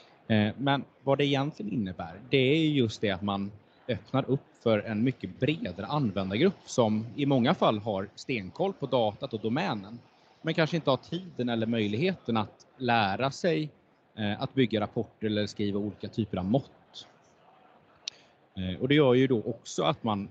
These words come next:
minskar beroendet till dedikerade specialister som kan generera rapporter, i och med att många fler då kan analysera på egen hand direkt, utan det handlar mer om att man bygger den här,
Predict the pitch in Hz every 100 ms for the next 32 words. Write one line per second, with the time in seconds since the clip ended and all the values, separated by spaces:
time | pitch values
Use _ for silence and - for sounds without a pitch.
0 | - 131 135 113 95 - 101 95 113 165
1 | 160 110 101 - 113 95 - 117 107 -
2 | 170 196 147 - 113 - 104 95 - 101
3 | 101 - 104 98 101 101 92 92 98 -
4 | 180 - 95 82 113 104 101 104 98 92
5 | 90 90 - _ - _ 113 110 95 -
6 | 160 226 113 - 104 87 95 - 117 107
7 | 107 113 98 95 139 117 107 175 101 92
8 | 104 101 - - - 110 - 120 127 120
9 | 113 104 104 110 104 120 117 113 92 98
10 | 92